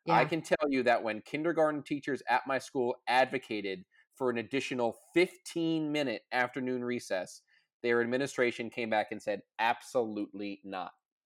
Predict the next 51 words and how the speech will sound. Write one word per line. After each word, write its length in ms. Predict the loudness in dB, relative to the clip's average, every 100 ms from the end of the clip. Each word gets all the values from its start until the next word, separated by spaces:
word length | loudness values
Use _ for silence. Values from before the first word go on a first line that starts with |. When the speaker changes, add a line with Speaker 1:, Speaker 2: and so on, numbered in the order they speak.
| _ -8
Speaker 2:
Yep. 240 | -8 -8 -10
Speaker 1:
So, 200 | -2 -2 2
so 120 | 2
Speaker 2:
Yep. 80 | 2
Speaker 1:
this 140 | 2
is 120 | 8
it. 160 | 8 8
This 180 | 2 0
is 120 | 2
exa-, 240 | 2 0 2
this 220 | 0 2
is 60 | 2
Speaker 2:
<laughs> 40 |
Speaker 1:
exactly 460 | 6 6 6 6 4
it. 140 | 4 -2 -20 2
So 180 | 6
we, 200 | 6 6 4
Speaker 2:
And 80 |
Speaker 1:
so 260 | 4 2 2 _
yeah, 340 | 4 6 6 0 2
go 120 | 4
ahead. 120 | 8
Speaker 2:
I 60 | 6
was 80 | 6
just 100 | 0
gonna 120 | 2
say, 120 | 2
do 80 | 0
you 80 | 0
remember, 240 | 2 4
Mike, 280 | 4 4 2
it 60 |
was 140 | 0 0
in 140 | 0
one 140 | 0 0
of 40 |
the 80 | -2
previous 460 | -2 -2 0 0
books, 320 | 0 -2 0 -2
or 80 |
perhaps 520 | -2 -2 2 2 4 0
it 60 |
was 140 | 0 0
even 180 | 0 0
in 100 | -2
a 60 |
previous 380 | -2 -2 -2 -4
chapter 360 | -2 -2 -2 -4
in 100 | -4
this 160 | -6
book, 220 | -4 -4